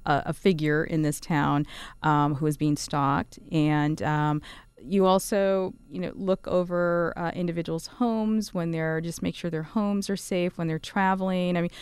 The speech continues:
tell us a little bit more about the services you offer, and then about what people should do prior to leaving on, uh, on vacation.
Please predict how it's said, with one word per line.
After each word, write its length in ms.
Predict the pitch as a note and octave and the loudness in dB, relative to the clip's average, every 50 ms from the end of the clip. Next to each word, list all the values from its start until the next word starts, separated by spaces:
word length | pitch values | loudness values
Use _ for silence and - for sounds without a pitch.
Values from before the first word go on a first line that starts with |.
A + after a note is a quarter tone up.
| - - - | -18 -18 -4
tell 220 | - D#4 D#4 E4+ | 0 2 4 4
us 160 | F4 E4 - C4+ | 4 2 0 0
a 40 | |
little 220 | A3 G#3+ G#3+ A3 G#3 | 0 2 2 2 2
bit 140 | G#3 - - | 0 0 0
more 240 | G3 F#3+ F#3 F#3 | 2 2 2 2
about 360 | F#3 - - F3 E3+ E3+ - - | 2 2 2 2 2 2 0 0
the 80 | F#3 | -4
services 580 | - - G3+ F#3 F3 F3 F3 - - F3 E3 D#3+ | -4 -2 -2 0 0 0 -2 -2 -2 -2 -2 -2
you 140 | F3 E3+ - | -2 -2 0
offer, 460 | - E3 D#3+ E3 - - E3+ E3 E3 | 2 2 2 2 0 0 0 0 2
and 180 | E3 F3 F#3 | 2 2 2
then 300 | G3 G3+ G#3 G#3 G3+ - - | 2 2 2 2 0 0 -2
about 640 | F#3 G3+ - - - - G#3 G3 F#3 - - - | -4 -4 -4 -6 -2 2 4 6 6 4 2 0
what 320 | F#3 F#3+ A3+ A3+ - - - | 0 2 2 2 2 0 -6
people 320 | - A3 G#3+ - - G3 | -8 -6 -6 -6 -6 -8
should 260 | - - - F#3 E3 | -8 -6 -8 -8 -6
do 180 | - E3+ E3 E3 | -4 -4 -4 -6
prior 460 | - - - E3 D#3+ D#3+ D#3+ D#3+ D#3+ | -6 -6 -4 -2 -2 -2 -2 -4 -4
to 500 | D#3 - - - E3 D#3 D3+ D3+ D3 - - | -6 -8 -8 -8 -6 -6 -6 -6 -8 -8 -10
leaving 560 | - E3 D#3+ D#3+ D#3 C#3+ C3+ - - - - - - - _ _ _ _ _ _ _ - | -8 -6 -6 -4 -2 -2 -2 -2 -2 -6 -8 -10 -14 -20 _ _ _ _ _ _ _ -6
on, 360 | D#3 D3+ D3+ D3+ D3+ D3+ D#3 | -4 -2 -2 -2 -2 -2 -4
uh, 280 | D#3 D#3 D3+ - - - | -4 -6 -6 -6 -8 -8
on 160 | - D#3 D#3 D3+ | -8 -6 -6 -6
vacation. 640 | D3+ - - D3 D3+ D3+ - - - - - | -6 -6 -8 -8 -8 -8 -8 -8 -8 -8 -8